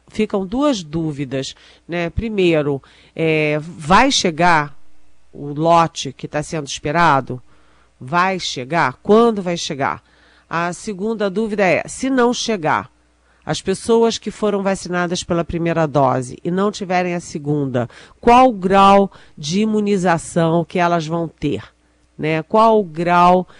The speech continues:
de imunidade? Porque na Coronavac, por exemplo, o grau, é, de,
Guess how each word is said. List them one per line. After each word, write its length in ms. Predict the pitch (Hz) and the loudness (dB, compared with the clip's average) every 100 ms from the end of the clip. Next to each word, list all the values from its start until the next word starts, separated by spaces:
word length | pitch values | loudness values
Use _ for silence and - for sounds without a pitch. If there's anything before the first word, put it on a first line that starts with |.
| - | -20
de 140 | - 175 | -4 -2
imunidade? 680 | 180 170 156 147 131 127 147 | 0 -2 -2 0 0 -2 -4
Porque 340 | 185 - 175 | -4 -2 0
na 100 | 170 | 0
Coronavac, 760 | - 165 165 151 143 147 143 - | 0 0 2 0 -2 -2 -2 -4
por 160 | 147 | -4
exemplo, 680 | 143 139 185 175 151 147 131 - - - | -2 0 2 2 0 -4 -6 -12 -16 -6
o 920 | 160 160 156 151 151 147 143 143 139 | -2 0 0 0 0 0 0 -2 -2
grau, 480 | 160 165 156 156 - - | 2 4 4 2 -6 -8
é, 480 | 117 143 139 143 131 | -4 0 0 -2 -4
de, 300 | 151 127 170 | -10 -4 -4